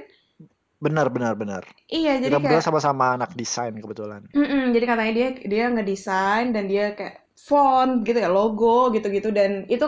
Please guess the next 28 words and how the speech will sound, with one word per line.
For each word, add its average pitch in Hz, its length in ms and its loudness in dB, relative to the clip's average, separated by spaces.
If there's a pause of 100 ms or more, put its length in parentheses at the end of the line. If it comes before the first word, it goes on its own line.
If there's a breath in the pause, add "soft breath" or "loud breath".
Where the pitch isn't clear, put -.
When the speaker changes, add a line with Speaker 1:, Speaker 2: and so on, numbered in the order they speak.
(160)
Speaker 2:
itu 240 180 -4
bisa 247 140 -2
dikerjain 214 340 0
dari 190 160 0
rumah. 196 500 -4
Jadi 185 220 -4
kayak 214 220 -8 (320 loud breath)
dia 233 100 0
tetap 240 140 0
Speaker 1:
Benar. 220 160 2
Speaker 2:
bikin 202 160 -2
pemasukan 208 540 -4
masuk. 202 420 -8
Kayak, - 280 -10
wah, 269 220 -10
gila 214 300 -2
banget. 208 280 -4
Aku 220 120 -6
sangat 247 240 -4
iri 240 240 -4
sama 214 180 -4
orang-orang 190 300 -8
yang 190 80 -8
bisa 190 80 -8
ngedesain, 202 360 -6
termasuk 180 300 -12
kamu, 202 600 -8 (260 soft breath)
Pujana, 202 580 -4